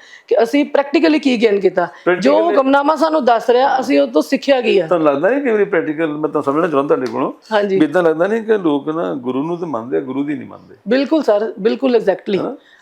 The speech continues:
Speaker 1: ਅੱਜ ਕੱਲ੍ਹ ਦੇ
Speaker 2: ਇਸ
Speaker 1: ਪ੍ਰੈਜ਼ੈਂਸ-, ਪ੍ਰੈਜ਼ੈਂਟ ਸਿਨੈਰੀਓ 'ਚ ਇਹੋ ਹੀ ਆ।
Speaker 2: ਇਹੀ ਚੱਲਦਾ, ਜੋ
Speaker 1: ਹਾਂਜੀ।
Speaker 2: ਦੇਖਣਾ ਪ੍ਰਤੱਖ ਦੇਖ
Speaker 1: ਹਾਂਜੀ,
Speaker 2: ਰਹੇ ਆ ਨਾ।
Speaker 1: ਹਾਂਜੀ, ਬਿਲਕੁਲ।
Speaker 2: ਤੇ ਜਦੋਂ ਅਸੀਂ ਉਹ ਗੁਰਬਾਣੀ ਨੂੰ, ਗੁਰੂ ਦੀ ਉਹ ਗੱਲ ਨੂੰ ਨਹੀਂ ਮੰਨਾਂਗੇ,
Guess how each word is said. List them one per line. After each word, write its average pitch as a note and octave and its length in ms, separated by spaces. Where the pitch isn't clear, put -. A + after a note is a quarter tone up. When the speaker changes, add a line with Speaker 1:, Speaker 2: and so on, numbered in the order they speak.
Speaker 1:
ਅੱਜ A3+ 80
ਕੱਲ੍ਹ C4 180
ਦੇ C4+ 60
Speaker 2:
ਇਸ C4 60
Speaker 1:
ਪ੍ਰੈਜ਼ੈਂਸ-, A#3+ 640
ਪ੍ਰੈਜ਼ੈਂਟ G#3+ 380
ਸਿਨੈਰੀਓ A#3 480
'ਚ A3 80
ਇਹੋ G3+ 140
ਹੀ A3+ 140
ਆ। G3 40
Speaker 2:
ਇਹੀ D#3+ 80
ਚੱਲਦਾ, A#2+ 260
ਜੋ D3 180
Speaker 1:
ਹਾਂਜੀ। G3 260
Speaker 2:
ਦੇਖਣਾ F#3+ 220
ਪ੍ਰਤੱਖ F3+ 380
ਦੇਖ C#3+ 160
Speaker 1:
ਹਾਂਜੀ, - 200
Speaker 2:
ਰਹੇ G#3+ 100
ਆ - 20
ਨਾ। F#3+ 60
Speaker 1:
ਹਾਂਜੀ, F3 320
ਬਿਲਕੁਲ। E3 360
Speaker 2:
ਤੇ - 0
ਜਦੋਂ E3+ 420
ਅਸੀਂ F3+ 200
ਉਹ F3 140
ਗੁਰਬਾਣੀ C#3 540
ਨੂੰ, C#3+ 340
ਗੁਰੂ C#3+ 200
ਦੀ C#3 100
ਉਹ C#3+ 100
ਗੱਲ A#2+ 180
ਨੂੰ C3 160
ਨਹੀਂ B2+ 120
ਮੰਨਾਂਗੇ, A#2 460